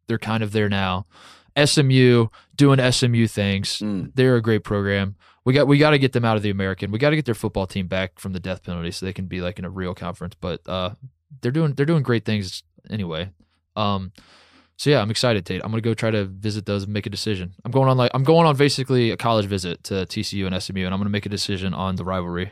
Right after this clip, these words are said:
Speaker 2: Yeah,
Speaker 1: this
Speaker 2: the,
Speaker 1: week is my goal.
Speaker 2: the Dallas
Speaker 1: So.
Speaker 2: decision. My friend Sean, uh, down at S M U, great man.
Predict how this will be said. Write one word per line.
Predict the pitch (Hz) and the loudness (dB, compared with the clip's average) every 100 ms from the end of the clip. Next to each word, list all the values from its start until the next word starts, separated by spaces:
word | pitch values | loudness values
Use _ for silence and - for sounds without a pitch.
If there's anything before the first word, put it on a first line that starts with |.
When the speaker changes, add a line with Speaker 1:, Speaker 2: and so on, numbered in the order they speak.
| - | -6
Speaker 2:
Yeah, | 104 110 80 | -2 -2 -4
Speaker 1:
this | 95 | -10
Speaker 2:
the, | 87 | -10
Speaker 1:
week | 78 82 | -10 -10
is | 95 | -8
my | 85 | -8
goal. | 76 85 | -8 -6
Speaker 2:
the | 92 | -4
Dallas | 113 113 113 113 | 0 2 2 0
Speaker 1:
So. | |
Speaker 2:
decision. | 104 120 104 82 | -4 -4 -4 -6
My | 90 | -6
friend | - 113 92 | -4 -6 -4
Sean, | 113 107 113 113 | -2 0 0 -2
uh, | 69 90 | -4 -2
down | 90 95 | -2 -2
at | |
S | 92 92 | -2 -2
M | 95 | -6
U, | 98 | -6
great | 98 95 | -4 -4
man. | 90 92 98 | -2 -2 -4